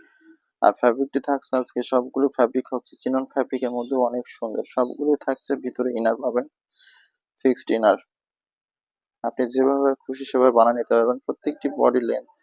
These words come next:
বডি লং থাকছে আপনার সাতচল্লিশ, যার যেটি লাগে নিতে পারেন, সমস্যা নেই। আপনি ছোট বড় করে রাখতে পারবেন থ্রি পিসগুলি। প্রত্যেকটি ফ্রি সাইজ করা আছে। একেবারে রিজনেবল প্রাইসের মধ্যে পেয়ে যাবেন সারা বাংলাদেশে যে কোনো প্রান্তে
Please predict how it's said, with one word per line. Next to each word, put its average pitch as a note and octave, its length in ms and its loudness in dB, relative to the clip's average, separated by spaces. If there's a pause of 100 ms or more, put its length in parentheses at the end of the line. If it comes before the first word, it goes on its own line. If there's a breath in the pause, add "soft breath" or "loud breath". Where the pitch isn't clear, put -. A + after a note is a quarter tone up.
(1200)
বডি B2 180 8
লং B2 240 8 (160)
থাকছে D#3+ 320 2
আপনার D3+ 340 2
সাতচল্লিশ, C3 520 0 (1800)
যার B2 260 4
যেটি B2 260 -4
লাগে A#2 200 4
নিতে A#2 220 -4
পারেন, B2 180 0 (100)
সমস্যা A#2 360 -6
নেই। C4 100 -6 (920)
আপনি C#3 180 -6
ছোট C#3+ 220 2
বড় C#3+ 260 6
করে B2 200 6
রাখতে A#2 340 2
পারবেন A2 240 0
থ্রি - 200 -8
পিসগুলি। A2 460 -8
প্রত্যেকটি B2 420 -2
ফ্রি B2+ 240 2
সাইজ C3 280 4
করা B2 260 6
আছে। - 140 -6 (760)
একেবারে C#3+ 500 4
রিজনেবল C3 440 0
প্রাইসের A#2+ 420 6
মধ্যে A2+ 240 -6
পেয়ে A2+ 160 4
যাবেন A#2+ 140 2
সারা A2+ 260 4
বাংলাদেশে A2+ 440 -2
যে C#3 160 -4
কোনো D3+ 200 0
প্রান্তে B2 340 -2